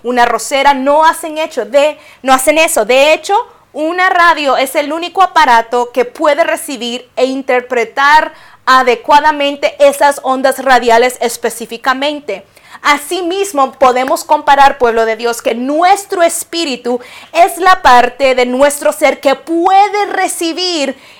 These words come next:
y contactar o comunicarse con Dios. Solamente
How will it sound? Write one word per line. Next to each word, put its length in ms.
y 180
contactar 1600
o 200
comunicarse 1200
con 240
Dios. 480
Solamente 1000